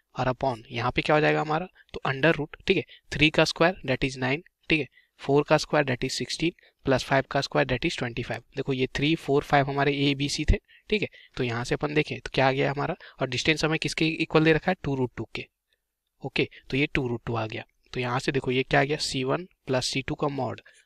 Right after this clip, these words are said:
upon यहाँ पे क्या आ जाएगा? फ़ाइव रूट टू is equal to टू रूट टू, ठीक है। तो ये वैल्यू हमारी क्या आ जाएगी?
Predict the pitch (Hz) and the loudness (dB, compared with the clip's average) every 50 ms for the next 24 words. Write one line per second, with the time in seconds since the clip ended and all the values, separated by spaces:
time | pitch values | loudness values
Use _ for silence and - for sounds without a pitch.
0 | _ - - 123 - - 139 120 120 120 123 123 127 - 143 - 147 139 135 135 | _ -10 -10 -6 -2 -2 0 0 -2 -2 -2 -2 0 -2 0 2 2 2 2 2
1 | 127 127 143 185 - - - 123 120 120 123 123 151 151 - _ - 196 185 - | 0 0 -2 -4 -4 -2 -2 -2 -2 0 -2 -2 -2 -4 -2 _ 4 4 4 2
2 | _ _ - - _ _ _ - 131 123 127 - - - 139 139 131 - 202 226 | _ _ -20 -20 _ _ _ -6 -6 -4 -6 -4 0 0 0 2 2 2 0 -2
3 | - _ _ _ _ - - 127 123 110 117 113 - _ - - - _ _ _ | -2 _ _ _ _ -6 -6 -4 -4 -4 -6 -6 -8 _ -12 -14 -14 _ _ _
4 | _ - 180 190 208 - - - _ _ - - 120 123 143 151 143 139 139 151 | _ 4 4 4 4 4 -2 -10 _ _ -8 -6 0 4 4 6 6 4 4 2
5 | 151 147 143 143 151 - 165 151 147 143 147 143 151 190 | 0 0 0 -2 0 4 4 4 6 4 4 2 0 -2